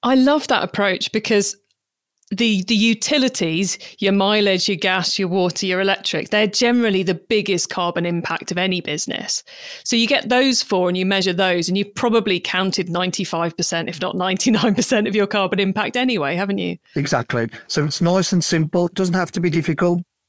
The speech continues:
Speaker 2: A gas reading, electric reading, the mileage your vehicles are doing,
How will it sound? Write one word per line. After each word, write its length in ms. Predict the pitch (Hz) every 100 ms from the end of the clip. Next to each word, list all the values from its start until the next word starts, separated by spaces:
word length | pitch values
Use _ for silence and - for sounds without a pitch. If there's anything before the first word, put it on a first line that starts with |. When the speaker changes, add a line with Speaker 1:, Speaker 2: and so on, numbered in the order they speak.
| _ -
Speaker 2:
A 60 | 147
gas 320 | - 175 -
reading, 400 | 175 175 175 175
electric 480 | - 143 170 - 175
reading, 400 | 160 151 151 147 - _ _ _
the 60 | 156
mileage 380 | 185 208 190
your 80 | 151
vehicles 420 | 135 139 131 127
are 60 | 120
doing, 400 | 113 135 135 131